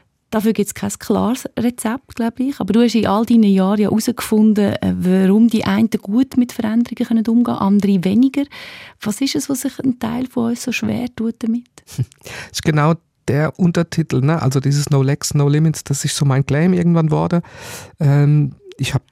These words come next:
Speaker 2: zu der Zeit noch sehr viel Sport gemacht, auch, auch selbst wieder Leistungssport ohne Beine. Und, äh, dann brauchst du irgend so einen Claim. Und dann früher, da ist mir eingefallen, ne? Früher hieß es so, „Keine Arme, keine Kekse.“ <laughs> Und da ist dann irgendwann so „No Legs, No Limits“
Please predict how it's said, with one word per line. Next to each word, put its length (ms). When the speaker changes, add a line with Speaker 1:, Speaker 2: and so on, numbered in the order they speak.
Speaker 2:
zu 100
der 160
Zeit 160
noch 120
sehr 180
viel 120
Sport 280
gemacht, 320
auch, 240
auch 140
selbst 260
wieder 140
Leistungssport 680
ohne 200
Beine. 340
Und, 260
äh, 160
dann 120
brauchst 220
du 40
irgend 160
so 60
einen 100
Claim. 300
Und 200
dann 140
früher, 280
da 80
ist 100
mir 100
eingefallen, 380
ne? 100
Früher 200
hieß 160
es 140
so, 200
„Keine 260
Arme, 200
keine 240
Kekse.“ 340
<laughs> 920
Und 200
da 120
ist 140
dann 100
irgendwann 300
so 140
„No 140
Legs, 280
No 140
Limits“ 400